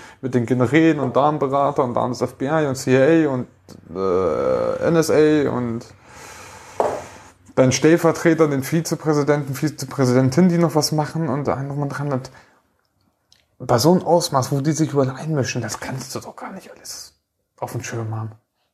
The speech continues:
Irgendwann kriegst du wahrscheinlich so eine große Mappe vorgelegt, wenn grad was aktuell ist, wo du was entscheiden musst, ob man jetzt das macht oder nicht, ob man jetzt da einmarschiert oder den entführt oder ob man jetzt die Wirtschaft da ankuppelt oder nicht, dann liest du dir wahrscheinlich irgendwie so einen halben Tag lang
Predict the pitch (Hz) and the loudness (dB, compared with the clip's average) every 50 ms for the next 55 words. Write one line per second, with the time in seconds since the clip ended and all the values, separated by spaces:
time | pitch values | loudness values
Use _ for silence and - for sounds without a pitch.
0 | _ _ _ _ _ _ _ _ _ _ _ _ _ _ _ _ _ _ _ _ | _ _ _ _ _ _ _ _ _ _ _ _ _ _ _ _ _ _ _ _
1 | - 143 151 151 151 131 - - 139 - - 147 147 - - 151 147 143 127 156 | -4 -2 0 0 0 0 -2 -4 -6 -4 0 0 0 2 2 0 0 0 2 2
2 | 160 156 143 147 143 131 120 131 127 156 175 - 202 - - 220 214 196 208 196 | 2 2 2 2 2 2 2 2 2 2 0 0 -4 -2 0 2 2 2 2 2
3 | 202 208 214 214 214 - - - _ - 143 139 139 131 143 139 - 143 127 127 | 2 2 0 0 -4 -8 -20 -20 _ -8 -8 -6 0 0 2 2 2 2 2 0
4 | 135 - - 147 - 151 175 180 165 170 160 151 139 139 - 135 127 127 - 127 | 0 0 0 -2 0 0 -2 -2 -2 -2 0 2 2 2 2 0 0 0 2 2
5 | 127 127 135 160 185 190 - - 104 101 - 143 135 131 131 131 127 127 123 - | 2 2 2 2 0 0 0 -2 -4 -4 -4 -4 -4 -4 -4 -2 -2 -2 -2 -4
6 | - - - 127 127 123 - 131 151 156 - - 139 123 123 127 147 180 180 - | -6 -4 0 0 0 0 0 -2 -2 -2 -2 -2 -4 -2 -2 -2 -2 -2 -2 -2
7 | - - - - 131 127 123 120 120 - - - - _ - - - - - - | -4 -6 -6 -6 -6 -4 -2 -2 -2 -4 -8 -12 -14 _ -20 -20 -20 -20 -20 -20
8 | - - _ _ - 123 117 - 113 135 165 170 165 156 - - 175 170 170 165 | -20 -20 _ _ 2 2 4 4 4 2 2 2 2 0 0 2 2 4 4 4
9 | 160 147 143 135 131 131 127 127 127 127 123 120 120 - - 170 180 185 185 175 | 4 4 2 2 2 4 2 2 0 0 -2 -6 -6 -4 -2 2 4 4 4 4
10 | 180 156 139 135 127 123 120 85 - - - 127 127 127 127 127 127 - - - | 2 2 4 4 4 4 4 2 -2 -4 -6 -4 0 0 0 -2 -2 -8 -10 -8
11 | 127 123 127 139 143 139 - 143 123 - - 135 131 170 160 - 147 135 135 - | -6 -6 -4 -2 -4 -2 -2 -4 -2 0 2 2 2 0 0 0 0 -2 -2 -2
12 | 123 117 120 127 147 170 170 - - - - - - - _ _ _ _ - 127 | -2 -2 0 0 0 -2 -4 -6 -12 -20 -20 -20 -20 -20 _ _ _ _ -2 0
13 | 123 123 143 147 - - 156 143 131 135 139 135 143 147 147 147 139 143 139 131 | 2 2 2 0 0 0 2 2 4 4 2 2 2 0 0 0 -2 -2 0 0
14 | 131 131 127 101 113 156 185 175 - - - 165 - - - 175 165 165 160 156 | 2 2 2 2 2 2 2 0 0 -2 -4 -4 -2 -2 0 0 2 2 0 -2
15 | 151 127 110 131 - | -4 -6 -8 -10 -12